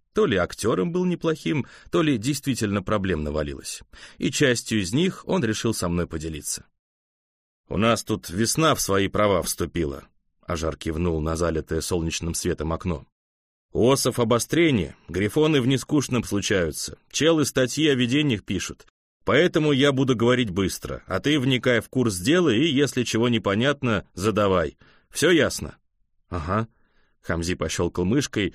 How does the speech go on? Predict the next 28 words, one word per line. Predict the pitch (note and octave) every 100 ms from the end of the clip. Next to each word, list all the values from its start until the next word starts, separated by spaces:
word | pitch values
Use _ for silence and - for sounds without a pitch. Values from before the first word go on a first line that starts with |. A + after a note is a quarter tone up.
| -
выводя | F2+ F2 E2+ F#2
на |
монитор | F2 F2+ F2 A2 F#2+
нужный | G2+ E2+ F2+
файл, | F2 B2+ C3
по | G#2
привычке | G2 G2+ A2+ - G#2
откашлялся | - C3+ C#3 B2 G#2+ - G2+ -
и | E2+
начал. | F#2+ D#2 - - _ _ _ _ _ _ _ _ _
"Есть | - B2+ C3+ -
серьезное | - C3 C#3+ B2+ A2+ A2
дело, | A2+ C#3+ C3
за | B2
которое | A2 A#2 A#2
не | A#2
хочет | A2+ A#2+ A2
браться | F2 A2+ A#2 - A2 F#2
ни | A2+
один | B2 F#2+ G#2
из | G#2+ G2+
наших | G2 F2+ - F2
менеджеров". | G#2 F2+ D2+ D2 D2+ - _ _ _ _ _
Я | - D#2 D#2 E2+
навострил | G#2 A2+ - - B2 -
уши. | A2+ - - _ _ _ _ _ _
"Трудное?" | F2+ C#3 D#3+ G#2+ C#2+ _ _ _ _ _ _ -
"Интересное". | E2+ A2 F3+ E3+ G2+ - C#2+ -